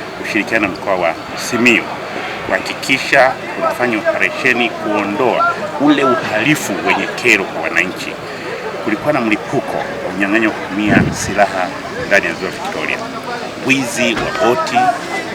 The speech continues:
wizi wa mashine na mazao mengine ya samaki. Kwa kiwango kikubwa, kama nilivyotoa ile taarifa, umedhibitiwa sana. E, kwa mfano, mwaka jana tulikuwa na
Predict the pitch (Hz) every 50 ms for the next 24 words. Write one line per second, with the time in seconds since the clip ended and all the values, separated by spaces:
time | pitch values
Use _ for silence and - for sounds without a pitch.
0 | - 120 135 139 131 113 107 107 104 - 110 104 98 104 101 95 - - - -
1 | 123 117 104 92 - - - - - - - - - - - 90 98 101 95 92
2 | 90 85 82 82 - - - 95 107 104 127 135 127 110 104 104 101 98 101 107
3 | 107 98 98 98 92 87 - - - - - 92 87 - - - 95 95 101 95
4 | 90 - - 80 76 - - - - - - - - - - - 139 - 131 131
5 | 131 123 120 - - - - - - - - 117 - - - 107 104 104 101 101
6 | 95 - - 104 98 95 90 - 92 87 104 101 - 131 117 120 - - - -
7 | - - 113 117 120 107 107 107 101 101 - - 131 117 113 - - 101 90 78
8 | 71 62 - - - - - - - - - - 87 90 90 87 87 87 87 85
9 | 85 - 98 92 87 - 113 117 101 104 101 98 95 90 90 87 - - - -
10 | - - - 87 85 - - 92 95 101 107 104 104 104 104 101 101 95 - -
11 | 92 90 - - - - 95 92 92 87 82 80 78